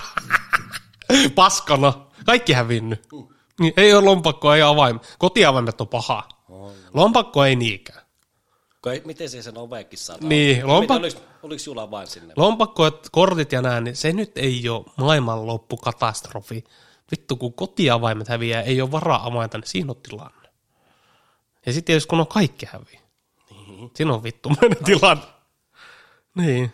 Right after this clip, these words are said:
Speaker 1: siitä se jotenkin pikkuhiljaa sit lähti.
Speaker 2: Ei mietiä miten, mut ei. Kyllä siinä on vitun persessä aikaa sit krapulas mene selvittämään tämmösiä asioita.
Speaker 1: Löytyks niitä? Ei niitä löytynyt.
Speaker 2: Mm-mm.
Speaker 1: Niin, niin, niitä ei löytynyt.
Speaker 2: Vai olisiko jotkut avaimet löytynyt?
Speaker 1: Joo, joo, joo.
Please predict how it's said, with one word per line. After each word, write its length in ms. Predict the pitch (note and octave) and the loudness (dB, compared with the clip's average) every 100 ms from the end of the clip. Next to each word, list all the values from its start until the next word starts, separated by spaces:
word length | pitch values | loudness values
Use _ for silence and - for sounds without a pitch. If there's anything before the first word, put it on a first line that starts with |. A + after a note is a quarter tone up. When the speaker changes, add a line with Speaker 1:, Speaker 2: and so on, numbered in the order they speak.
| _ | _
Speaker 1:
siitä 280 | - F3+ - | -2 -2 0
se 60 | |
jotenkin 280 | F#3 F#3+ F3+ | -2 -2 -2
pikkuhiljaa 520 | - F3+ - C3 C3 | 0 0 2 2 2
sit 160 | A#2+ B2 | 0 0
lähti. 380 | B2 A2 - - _ _ _ _ _ _ _ _ _ _ _ - - | -2 -2 -10 -20 _ _ _ _ _ _ _ _ _ _ _ -14 -14
Speaker 2:
Ei 60 | F#2+ | -16
mietiä 260 | F2+ F2 | -18 -16
miten, 440 | E2+ F2+ - F#2+ E2 | -18 -18 -16 -14 -10
mut 380 | - - C#4+ - | -10 -6 -6 -4
ei. 80 | - A#3 - | -2 -4 -2
Kyllä 140 | A3 - | -6 -6
siinä 160 | C#3+ | -10
on 60 | C3+ | -10
vitun 300 | D3+ - D#3 | -10 -10 -10
persessä 400 | A#2 A2+ - G#3 | -10 -10 -8 -10
aikaa 220 | A2+ A2 | -10 -10
sit 220 | - A#2 - | -12 -14 -16
krapulas 520 | - C3 C#3 A#2+ F#2+ | -10 -10 -8 -8 -10
mene 140 | F#2 G2 | -14 -14
selvittämään 640 | A2 G2+ F2 - E2 D2+ | -12 -12 -16 -18 -18 -14
tämmösiä 300 | F2+ E2+ F2 | -14 -16 -14
asioita. 280 | - - D3 | -10 0 6
Speaker 1:
Löytyks 300 | G#3 E3 - | 6 4 0
niitä? 180 | B2+ C#3 | -2 0
Ei 120 | F3+ | 0
niitä 160 | F#3 G3 | 2 4
löytynyt. 340 | D3+ - - _ _ | 2 0 -16 _ _
Speaker 2:
Mm-mm. 340 | A#2 - F#2+ _ - | -20 -20 -20 _ -4
Speaker 1:
Niin, 200 | E3 D#3+ | 0 0
niin, 140 | A#2+ | 0
niitä 200 | C#3 E3 | -2 -2
ei 60 | A#3 | 0
löytynyt. 380 | C#3+ G#2+ - A#2 _ _ _ _ | 0 -4 -10 -20 _ _ _ _
Speaker 2:
Vai 80 | E3 | -12
olisiko 220 | C4 - G3+ | -12 -12 -14
jotkut 180 | - D3+ | -16 -14
avaimet 460 | F#3 E3+ G#2 - | -8 -8 -8 -12
löytynyt? 440 | G2 G2 F2 D2+ _ - | -16 -16 -16 -20 _ -2
Speaker 1:
Joo, 240 | C#3+ A#2+ | 0 0
joo, 180 | A2+ A#2+ | -4 -12
joo. 180 | A#2 | -14